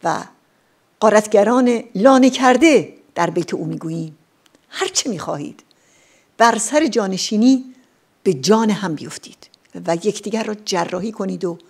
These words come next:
ببلعید. مردم ایران زحمت تعیین جانشین را از دوش شما برداشته‌اند. جایگزین مقدر و محتوم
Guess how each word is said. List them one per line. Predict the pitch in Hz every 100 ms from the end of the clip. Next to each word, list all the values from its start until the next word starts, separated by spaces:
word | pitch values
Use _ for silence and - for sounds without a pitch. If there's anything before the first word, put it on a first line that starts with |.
| _ _ _ 240
ببلعید. | 208 160 139 165 - - _ _ _ _ _ _ _ _
مردم | 147 147 - 214
ایران | 233 196 247 247 247 - _ _ _ _ -
زحمت | 156 156 240 - 262
تعیین | 233 226 185 180
جانشین | 175 160 165 180
را | 165 156 _ _ _ _ _ -
از | 202 160 165
دوش | 220 427 349 -
شما | 262 208 180 170 165 _ _ -
برداشته‌اند. | 170 160 151 - - - _ _ _ _ _ _ _ _ _ _ -
جایگزین | 151 151 151 170 180 190
مقدر | 180 - 208 - 381
و |
محتوم | 349 233 - 180 160